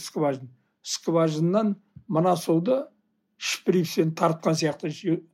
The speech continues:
сорғанда насос, мынау жердің бетіндегі тұзы мен барлығын мынау сорып алады. Сонымен алпыс сантиметрге дейін жерді тұзын жу-, жу-, жуып, келесі егістікке дайындаймыз. Ондай тістеп атқан қазір ешкім жоқ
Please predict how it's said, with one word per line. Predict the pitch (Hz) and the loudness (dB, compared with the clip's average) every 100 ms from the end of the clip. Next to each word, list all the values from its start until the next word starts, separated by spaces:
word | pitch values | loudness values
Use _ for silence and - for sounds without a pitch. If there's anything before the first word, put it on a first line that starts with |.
| _ _ _ _ - | _ _ _ _ -20
сорғанда | - 170 170 160 170 196 285 | -4 0 2 2 2 2 2
насос, | 185 160 143 - - _ _ - - | 0 0 -2 -4 -18 _ _ -20 -2
мынау | 160 147 | 0 0
жердің | 151 185 170 185 | 0 0 0 0
бетіндегі | 170 - 165 160 165 156 | 0 -2 0 2 2 2
тұзы | 170 165 214 | 2 2 2
мен | 214 196 | 4 2
барлығын | 156 165 165 165 214 247 - _ _ _ | 2 2 2 2 0 -2 -6 _ _ _
мынау | - 156 147 _ _ _ _ _ - | -8 -6 -6 _ _ _ _ _ -20
сорып | - 180 175 180 | 0 2 4 2
алады. | 180 - _ _ _ _ _ _ | 2 -2 _ _ _ _ _ _
Сонымен | - 165 170 185 175 | 0 2 4 2 4
алпыс | 160 175 165 - | 4 2 0 -2
сантиметрге | 175 165 170 170 160 160 156 | 0 0 2 2 2 2 2
дейін | 156 170 | 2 0
жерді | 160 165 156 165 - - _ _ _ _ | 2 0 0 -2 -4 -10 _ _ _ _
тұзын | 165 160 151 | 2 2 2
жу-, | 143 165 180 | 2 0 0
жу-, | 175 151 - | -2 -2 -2
жуып, | 190 156 185 202 _ - | -2 0 0 -2 _ -16
келесі | - 165 160 160 190 | -2 0 2 0 -2
егістікке | 180 160 160 - 160 | 0 0 0 -4 -2
дайындаймыз. | 156 147 135 127 120 - _ _ _ _ - | 0 -2 -2 -6 -8 -16 _ _ _ _ -2
Ондай | 170 220 226 233 180 | 0 2 4 2 0
тістеп | - - 208 | -4 0 0
атқан | 202 190 170 | 0 -2 0
қазір | 170 156 | 0 -2
ешкім | - 202 | -6 -10
жоқ | 131 - | -10 -16